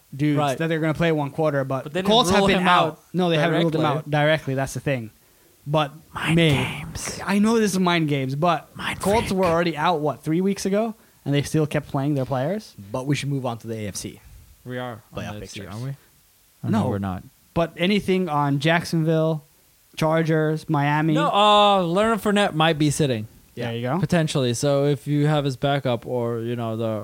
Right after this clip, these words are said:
Speaker 1: Raquel Armstead?
Speaker 2: Yeah, go get him. Uh, it's not guaranteed that he will get all the carries,
Speaker 1: Yeah.
Speaker 2: but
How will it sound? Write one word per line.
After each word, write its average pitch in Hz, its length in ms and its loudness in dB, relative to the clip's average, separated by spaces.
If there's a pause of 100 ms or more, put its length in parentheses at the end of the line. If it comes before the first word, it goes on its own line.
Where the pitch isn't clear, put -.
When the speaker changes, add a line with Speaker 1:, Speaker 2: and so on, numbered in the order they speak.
Speaker 1:
Raquel 143 400 0
Armstead? 156 400 -2
Speaker 2:
Yeah, 127 400 0 (140)
go 156 220 2
get 151 200 2
him. 143 180 0
Uh, 143 460 2
it's 151 180 -2
not 175 200 2
guaranteed 151 380 2
that 131 180 0
he 127 60 0
will 123 100 -2
get 123 160 0
all 113 140 0
the 117 80 -4
carries, 143 440 -4
Speaker 1:
Yeah. 127 120 -2
Speaker 2:
but 131 360 2